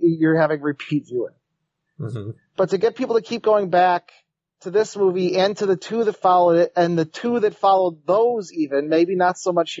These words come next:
Speaker 1: here in America, but around the world, I don't know if that, if you can say that's all Johnny Depp, especially now when Johnny Depp, at least in America, is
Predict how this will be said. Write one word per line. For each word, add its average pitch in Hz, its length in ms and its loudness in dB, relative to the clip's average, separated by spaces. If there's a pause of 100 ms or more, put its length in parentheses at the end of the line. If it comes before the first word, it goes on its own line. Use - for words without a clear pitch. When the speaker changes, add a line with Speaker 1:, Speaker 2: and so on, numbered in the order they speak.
(120)
Speaker 1:
here 170 140 0
in 160 80 2
America, 160 500 2
but 143 180 0
around 151 320 0
the 135 60 -10
world, 143 560 0 (880)
I 226 120 4
don't 254 100 2
know 262 160 2
if 247 100 -2
that, 208 220 -2
if 190 180 -4
you 196 120 -8
can 202 180 -8
say 208 140 0
that's 185 240 0
all 180 160 4
Johnny 165 280 0
Depp, 214 300 0
especially 165 480 -4
now 196 400 2
when 175 180 -6
Johnny 165 300 0
Depp, 165 300 0
at 160 80 -8
least 156 240 -6
in 147 80 -2
America, 160 680 2
is 143 240 -8